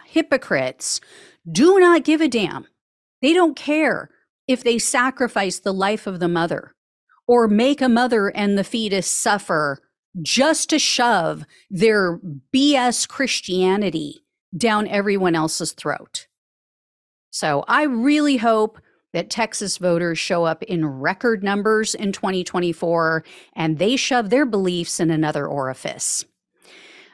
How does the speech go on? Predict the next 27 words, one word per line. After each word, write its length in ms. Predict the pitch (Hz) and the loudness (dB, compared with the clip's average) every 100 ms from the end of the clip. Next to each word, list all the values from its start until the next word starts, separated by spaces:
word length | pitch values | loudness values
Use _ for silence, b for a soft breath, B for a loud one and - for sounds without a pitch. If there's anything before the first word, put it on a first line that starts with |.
| _ | _
Um, 400 | 202 180 185 180 - _ _ _ _ - | -2 0 2 0 -4 _ _ _ _ -6
you 120 | 214 | -2
know, 300 | 190 180 185 262 | 0 0 -2 -2
these 220 | 302 320 | 0 0
sadistic 580 | 381 349 339 - 302 - | 0 0 0 -2 -6 -4
people, 680 | 214 202 208 202 202 196 190 175 | -4 -2 0 2 0 -2 -8 -8
th-, 180 | - 208 | -6 -4
they're 300 | 190 208 202 | 0 2 2
disturbed. 680 | 175 175 - 147 143 185 - _ _ _ _ - | 0 -4 -4 -4 -6 -12 -16 _ _ _ _ -4
They 120 | 175 | -2
really 360 | 165 180 175 156 | 0 2 2 2
are. 320 | 135 143 - _ _ _ _ _ _ _ | 0 -4 -10 _ _ _ _ _ _ _
And 280 | 240 233 202 | -2 -2 -2
check 280 | - 381 403 | -2 -2 0
this 280 | - 240 - | 0 0 -2
out. 300 | 139 143 - _ _ _ _ _ _ _ _ _ _ _ - | -2 -4 -8 _ _ _ _ _ _ _ _ _ _ _ -2
In 200 | 247 294 | 4 4
July, 640 | 285 220 220 202 143 139 | 4 2 2 2 0 -4
a 80 | 185 | -6
group 460 | 170 170 220 285 247 | -6 0 2 2 0
of 300 | 196 147 - - | -2 -4 -14 -6
truly 420 | - 370 359 254 | 0 2 2 0
twisted 460 | - 214 - 180 | 0 -2 -2 -4
men 420 | 160 156 139 - 156 b b b b b | -2 -2 -4 -8 -12 b b b b b
met 300 | 156 160 214 | -4 0 2
in 160 | 349 359 | 4 4
Georgia. 560 | 285 220 165 143 135 | 4 2 2 -2 -6